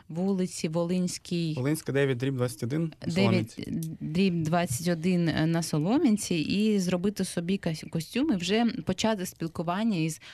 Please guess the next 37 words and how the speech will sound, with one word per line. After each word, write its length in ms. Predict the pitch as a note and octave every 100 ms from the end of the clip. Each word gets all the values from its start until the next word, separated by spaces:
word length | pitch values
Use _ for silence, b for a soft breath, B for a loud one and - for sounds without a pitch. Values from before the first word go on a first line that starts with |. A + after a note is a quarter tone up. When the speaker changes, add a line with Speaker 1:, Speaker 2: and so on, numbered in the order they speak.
| B -
Speaker 1:
вченими 520 | - F3 E3+ E3 D#3+
людьми 500 | D#3 D3+ F3+ G3+ F#3
в-, 160 | D3+
з 120 | D3+ D#3
різних 400 | E3+ E3+ E3 D#3+
галузей. 480 | C#3 C#3 C#3 - B B B -
І 280 | G3+ B3 -
так 140 | F3+
само 300 | - G3 G#3
його 260 | E3 F3 F#3
продовжити 720 | - D#3+ F3 F#3+ F3+ E3 D#3+ -
в 320 | E3 E3 D#3+
цю 320 | - F3 F3 B -
суботу. 720 | - F#3 D#3+ C3 - - D#3+ B B B -
І 60 |
ми, 140 | G3+ C4
е, 500 | - F3+ F3 E3+ E3+
сьогодні 420 | F#3+ G3 G3 F#3+
говоримо 600 | F3+ E3+ F#3+ F#3 D#3+ E3
з 300 | D#3 E3 D#3+ B B
Олексієм 500 | D#3+ E3+ - F3+ E3
Болдирєвим, 640 | D#3+ B3+ B3+ A#3 G3+ F#3+ -
е, 560 | D#3 E3 E3 D#3 D#3 D3+
фізіологом, 760 | E3+ F3+ G#3 A#3+ G#3 E3+ D#3+
редактором 440 | D#3+ E3+ G3+ F#3 F3
порталу 400 | E3 - F3+ F3
«Моя 200 | D#3+ D#3
наука», 380 | D3+ G#3+ - F#3+
а 80 |
також 260 | E3 A3 -
креативним 480 | F3+ D#3+ G#3+ A3+ F3+
дире-, 340 | E3+ E3 E3 E3
директором, 600 | D#3 D#3+ G#3+ C4 A3+ F#3
координатором 480 | E3+ E3+ G#3 G3 F3+
маршу 380 | E3+ G3+ - E3+
за 100 | E3
науку 380 | D#3 G#3+ -